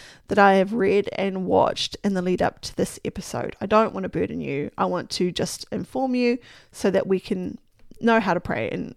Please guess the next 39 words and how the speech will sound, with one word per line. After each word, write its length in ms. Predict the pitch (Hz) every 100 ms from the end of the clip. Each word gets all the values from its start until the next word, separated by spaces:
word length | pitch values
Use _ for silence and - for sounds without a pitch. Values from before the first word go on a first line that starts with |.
| -
know 220 | 220 220
what 140 | 175
to 100 | -
do 100 | -
moving 240 | 180 160 180
forward 280 | - 175 -
and 220 | 175 -
be 140 | 240
informed 400 | 214 196 - 165
and 160 | - 180
not 200 | 190 -
be 140 | 180
led 300 | 170 190 196
astray 280 | 185 - 185
by 160 | 190 175
the 80 | -
media. 360 | - 143 - - - - - -
So 380 | - 214 - - _ _ _ _ _ _ - -
it 140 | 254 247
is 220 | - 208
so 340 | - - 208 202
important 480 | 208 - - - -
that 80 |
we 100 | 185
have 160 | 190 202
a 60 | 190
grasp 540 | - 196 190 - -
on 200 | - 190
what 180 | 185 185 -
is 180 | 185
going 260 | - - -
on, 240 | - 214 -
especially 580 | 247 - 226 226 - 202
now 300 | 196 190 190
with 160 | 190
the 80 | 185
rapid 320 | 175 190 202
decline 520 | 196 - - 190 190 185
of 160 | 180